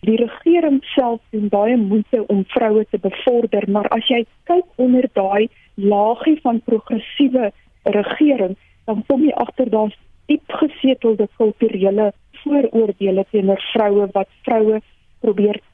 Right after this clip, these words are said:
terughou in die samelewing, wat hulle probeer beperk tot hulle rol as ma en eggenoot. En dit het ek gesien by my vroue studente want ek moet ook noem dat ek apart moes klas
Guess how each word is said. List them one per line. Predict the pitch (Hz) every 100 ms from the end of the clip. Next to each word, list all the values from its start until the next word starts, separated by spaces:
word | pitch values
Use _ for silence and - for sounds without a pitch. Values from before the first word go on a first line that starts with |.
| -
terughou | 349 339 247 208
in | 202 196
die | -
samelewing, | 220 208 202 196 196 240 220
wat | 196
hulle | 196 202
probeer | - 196 202 208
beperk | 208 - _ 247 226 226 _
tot | 233 226
hulle | 202 196
rol | 180 180 196 -
as | 190 - - -
ma | 190 190 196 208 208
en | - 196 185
eggenoot. | - 196 - 180 165 - - - - -
En | 214 196
dit | 240 247
het | 294
ek | - 226 -
gesien | 220 - 233 214
by | 196 214
my | 240 214 202 - _
vroue | 302 311 269
studente | - 220 190 185 - 277 - _ _ _ _
want | 202
ek | 226 233
moet | 262 -
ook | 269
noem | 226 233
dat | 220 202 -
ek | 214 - -
apart | - _ 269 247 - -
moes | 220 - -
klas | 202 196